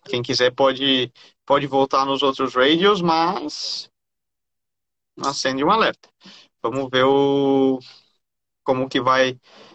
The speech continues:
evoluir a, o cenário aí, mas é, era esperado, de certa forma, né, também e tudo. E vamos ver se ele consegue dar, dar a volta e entregar um mínimo pro,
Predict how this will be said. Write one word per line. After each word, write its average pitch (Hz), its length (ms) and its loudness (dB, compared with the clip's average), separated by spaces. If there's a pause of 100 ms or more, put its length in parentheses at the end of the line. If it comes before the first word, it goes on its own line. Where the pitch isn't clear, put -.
(120)
evoluir 135 760 2
a, 120 640 0
o 127 120 -6
cenário 113 600 2
aí, 101 180 0
mas 104 360 -10
é, 107 260 2 (640)
era - 180 0
esperado, 123 460 0
de - 60 -14
certa 113 260 -6
forma, 90 360 -8
né, 104 160 -8
também 107 680 -6
e 101 60 -12
tudo. 156 280 -8 (420)
E 165 220 0
vamos 165 180 0
ver 175 100 2
se 208 80 -4
ele 196 100 -6
consegue 185 460 -2
dar, 170 520 2
dar 143 160 -2
a 151 40 -4
volta 135 340 -2
e 143 140 -6
entregar 147 380 -2
um 160 80 -4
mínimo 147 420 -4
pro, 139 320 -2